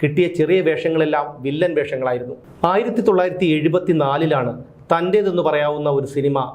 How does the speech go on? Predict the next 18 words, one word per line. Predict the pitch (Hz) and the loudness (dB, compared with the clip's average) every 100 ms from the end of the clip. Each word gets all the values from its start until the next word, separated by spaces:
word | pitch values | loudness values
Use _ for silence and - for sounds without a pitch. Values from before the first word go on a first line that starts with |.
| - - - | -16 -12 -4
കൃഷ്ണൻ | 151 175 175 | 0 0 2
നായരുടേതായി | 160 151 147 143 135 135 127 | 0 2 0 2 0 -2 -2
റിലീസാകുന്നത്. | 147 147 147 127 127 131 - - _ _ - | -2 0 0 0 0 0 -2 -18 _ _ -4
ജെ | 147 175 185 | 0 2 2
സി | 180 | 0
സംവിധാനം | 151 139 156 151 143 | 0 0 0 -2 -2
ചെയ്ത | 139 135 - - | -2 -2 -4 -2
ശാപമോക്ഷം. | 135 135 131 131 - - - - _ - - - 151 | 0 0 -2 -4 -6 -14 -18 -20 _ -20 -16 0 2
ആയിരത്തി | 175 165 175 | 2 -2 0
തൊള്ളായിരത്തി | 165 160 156 160 | 2 2 0 0
എഴുപത്തിയാറിൽ | 147 151 165 151 143 127 - - - | 0 0 0 0 0 -2 -8 -16 -10
ഹരിഹരന്റെ | - 180 196 196 180 175 175 | -2 0 0 -2 -2 -2 -2
സംവിധാനത്തിൽ | 151 151 160 160 160 160 156 | -4 -2 -2 -2 -2 -6 -2
പുറത്തിറങ്ങിയ | 151 147 151 147 143 143 - | -2 0 -2 0 -4 -4 -4
പഞ്ചമിയാണ് | 147 160 175 165 147 131 123 - - 131 | -2 0 0 0 0 -2 -8 -14 -14 -4
ജയന്റെ | 151 165 160 135 | -2 0 -2 -4
ജീവിതത്തിലെ | 147 156 139 147 143 | -4 -2 0 0 0
തന്നെ | 135 | 0